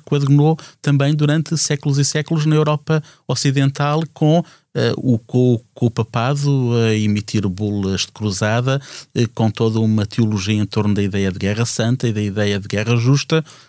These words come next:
porque, eh, por um lado, há, há, há a própria noção de, de herege, não é? Há, há, há a questão da,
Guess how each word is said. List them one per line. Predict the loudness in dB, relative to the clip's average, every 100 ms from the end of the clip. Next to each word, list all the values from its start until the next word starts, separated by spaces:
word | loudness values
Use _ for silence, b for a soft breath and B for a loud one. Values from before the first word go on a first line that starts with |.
| _
porque, | -2 0 0 0 0 B B
eh, | -8
por | -2 2
um | 4
lado, | 2 0 0
há, | 0 -2
há, | -2 -4 -4 -6 -6 -4
há |
a | -4
própria | -6 -2 -2
noção | -2 -2 0 0
de, | 0 -2 -2 B B
de | -4 0 2 2
herege, | 2 2 0 2 2
não | 4 2 0
é? | 0 0
Há, | 0 0 -2 -2 -2 -4
há, | -6 B B
há | -6 -2 -4
a |
questão | -2 -6 -2 0 0
da, | 0 0